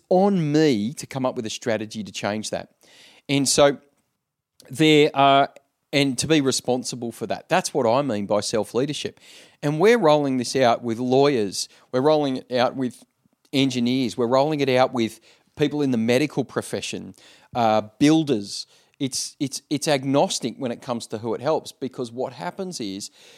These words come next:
what you'll notice with, take Jess, for example, is you'll notice with Jess that she'll come out, um, uh, more of the creative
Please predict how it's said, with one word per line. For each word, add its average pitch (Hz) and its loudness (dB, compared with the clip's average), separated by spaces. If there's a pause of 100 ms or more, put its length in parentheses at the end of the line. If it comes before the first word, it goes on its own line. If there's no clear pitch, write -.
(180)
what 156 2
you'll 196 2
notice 143 0
with, 120 -8
take 117 -6
Jess, 120 -4
for - -10
example, 101 -12
is 107 -12
you'll 135 -4
notice 175 0
with 117 -10
Jess 117 -6
that - -14
she'll 139 -6
come 147 -6
out, 123 0 (400)
um, 110 0 (340)
uh, 107 2
more 127 0
of 120 -6
the 110 -4
creative 127 -2